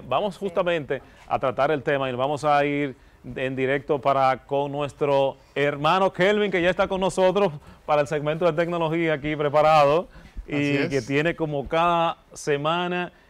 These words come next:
Speaker 1: un aspecto interesante de la vida de la tecnología y que trae para nosotros. Kelvin, ¿qué nos traes para
Speaker 2: Buenas
Speaker 1: este
Speaker 2: noches,
Speaker 1: miércoles?
Speaker 2: Franklin. Feliz, feliz como cada miércoles y contento de la oportunidad de compartir con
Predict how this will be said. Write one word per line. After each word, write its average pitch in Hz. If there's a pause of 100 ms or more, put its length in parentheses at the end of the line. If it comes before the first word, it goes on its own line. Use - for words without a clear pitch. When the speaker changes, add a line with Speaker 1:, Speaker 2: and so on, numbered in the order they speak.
(140)
Speaker 1:
un 143
aspecto 156
interesante 147
de 143
la 127
vida 139
de 135
la 123
tecnología 147
y 135
que 123
trae 120 (320)
para 117
nosotros. 117
Kelvin, 127 (100)
¿qué 151
nos 160
traes 156 (120)
para 143
Speaker 2:
Buenas 127
Speaker 1:
este 139
Speaker 2:
noches, 151
Speaker 1:
miércoles? 160
Speaker 2:
Franklin. 175
Feliz, 147 (180)
feliz 156
como 151
cada 139
miércoles 113
y 117
contento 123
de 110
la 113
oportunidad 117
de 135
compartir 120
con 113